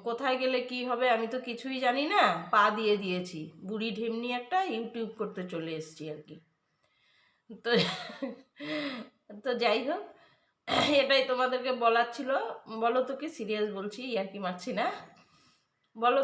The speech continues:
তো কি, তোমরা তো সবাই লাইভ করো, তো তারপর তো তোমাদেরকে দেখি আপলোড দিয়ে দাও। এবার আমি আপলোড কোথার থেকে দেবো? ওনাকে তো আমি খুঁজেই পাচ্ছি না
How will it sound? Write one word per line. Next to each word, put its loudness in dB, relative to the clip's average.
তো -6
কি, -2
তোমরা 4
তো 4
সবাই 2
লাইভ 4
করো, 6
তো 4
তারপর 6
তো -4
তোমাদেরকে -2
দেখি -4
আপলোড -2
দিয়ে 2
দাও। 2
এবার 2
আমি 2
আপলোড 0
কোথার 0
থেকে 0
দেবো? -2
ওনাকে 4
তো -2
আমি -4
খুঁজেই -4
পাচ্ছি -4
না -4